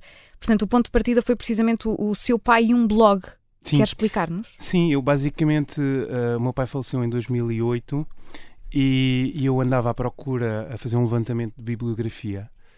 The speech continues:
Speaker 2: e, e decidi googlar o nome dele, que era uma coisa que nunca tinha feito. Também naquela altura não, quer dizer, não íamos tanto, não é?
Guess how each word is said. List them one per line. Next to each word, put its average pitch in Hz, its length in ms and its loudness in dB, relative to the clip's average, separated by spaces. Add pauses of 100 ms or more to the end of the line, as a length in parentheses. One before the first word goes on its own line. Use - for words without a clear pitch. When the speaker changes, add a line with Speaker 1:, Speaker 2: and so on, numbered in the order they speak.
(380)
Speaker 2:
e, 120 520 -2
e 139 80 -8
decidi 165 460 0
googlar 165 360 0
o 170 60 2
nome 170 220 4
dele, 165 180 4
que - 140 -4
era 131 80 0
uma 131 140 2
coisa 131 200 0
que - 100 -4
nunca 131 200 -2
tinha 131 200 -4
feito. 127 360 -6
Também 127 180 0
naquela 127 240 -2
altura 131 320 0
não, 123 180 -2
quer - 180 -6
dizer, 98 200 -6 (240)
não 139 220 2
íamos 131 280 0
tanto, 101 300 -4
não 104 100 -2
é? 113 120 -6